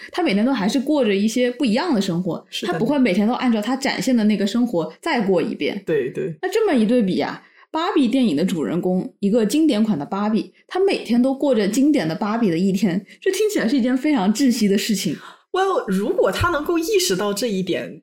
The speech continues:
Speaker 2: 才会为此感到焦虑，他才会有窒息的感觉。
Speaker 1: 嗯。
Speaker 2: 那原本的芭比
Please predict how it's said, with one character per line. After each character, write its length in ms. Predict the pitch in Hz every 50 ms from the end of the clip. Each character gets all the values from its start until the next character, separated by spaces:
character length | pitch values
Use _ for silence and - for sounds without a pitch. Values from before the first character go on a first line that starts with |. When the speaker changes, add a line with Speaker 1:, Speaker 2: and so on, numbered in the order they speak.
| _ -
Speaker 2:
才 360 | - - - 170 160 156 190
会 340 | - - 381 370 320 214 175
为 200 | 208 262 262 202
此 160 | - - 165
感 180 | - 156 147
到 120 | 156 156 156
焦 260 | 156 170 151 151 151
虑， 140 | 156 147 143
他 120 | - -
才 240 | 277 - - 147 156
会 140 | - 277 269
有 160 | 185 - -
窒 180 | - - 254 214
息 200 | - - 226 220
的 60 | 208
感 180 | 220 165 131 - 190 170
觉。 180 | 147 - -
Speaker 1:
嗯。 80 | - - - _ _ -
Speaker 2:
那 100 | 381 392
原 180 | 339 214 190 233
本 160 | 349 381 170
的 60 | 165
芭 200 | - - 220 233 247
比 140 | 247 220